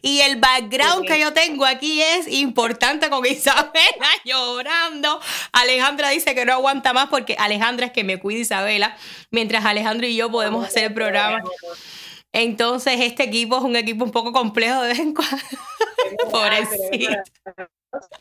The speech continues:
Speaker 2: eso les aporta a ellos un montón, un montón.
Speaker 1: Sí, sí, sí, estoy, estoy segura que sí. En algún momento creo, a lo mejor me lo agradecen o no.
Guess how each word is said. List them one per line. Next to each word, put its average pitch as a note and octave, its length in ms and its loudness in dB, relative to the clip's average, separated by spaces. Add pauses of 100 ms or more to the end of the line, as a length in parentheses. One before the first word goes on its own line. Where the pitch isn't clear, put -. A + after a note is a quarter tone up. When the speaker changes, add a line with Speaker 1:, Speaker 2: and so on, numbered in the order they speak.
(280)
Speaker 2:
eso B3+ 260 -2
les B3+ 160 0
aporta B3 460 -4
a B3 140 2
ellos C4 160 -4
un B3 60 -18
montón, A#3 580 -2
un G#4 440 -14
montón. D#4+ 640 -8 (480)
Speaker 1:
Sí, C4+ 380 0
sí, C4 180 0
sí, A#3+ 240 -2
estoy, A#3+ 400 -2
estoy A#3+ 300 -2
segura C4+ 400 0
que A#3+ 160 0
sí. G#3+ 240 -2
En G#3 100 0
algún G#3+ 240 -2
momento B3+ 500 -2
creo, A3+ 320 -2
a G3+ 120 0
lo G3 100 -2
mejor G3+ 140 -4
me A#3 100 -2
lo A#3+ 60 0
agradecen A3 500 0
o G#3+ 80 0
no. B3+ 300 -4